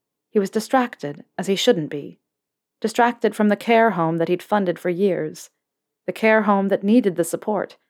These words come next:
and would benefit from the spotlight unerringly drawn with a visit from Harry himself, even if he still thought the limelight was ludicrous.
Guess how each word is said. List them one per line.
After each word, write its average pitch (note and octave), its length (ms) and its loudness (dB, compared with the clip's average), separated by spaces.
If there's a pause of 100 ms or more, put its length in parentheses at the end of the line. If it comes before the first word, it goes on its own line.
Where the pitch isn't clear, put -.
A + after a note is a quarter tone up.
(120)
and G#3+ 100 2
would A3 160 4
benefit C4 440 2
from E3 140 -6
the E3+ 60 -2
spotlight D#3+ 640 -2 (180)
unerringly G#3+ 680 4
drawn E3+ 420 2
with D#3+ 140 0
a E3+ 40 2
visit E3 320 0
from E3 140 -6
Harry E3 340 0
himself, E3+ 640 -4 (480)
even B3+ 280 4
if B3 80 2
he A#3 100 0
still A3+ 300 2
thought G#3 280 0
the G3 120 2
limelight E3+ 520 2
was D#3+ 200 -6
ludicrous. F#3 720 0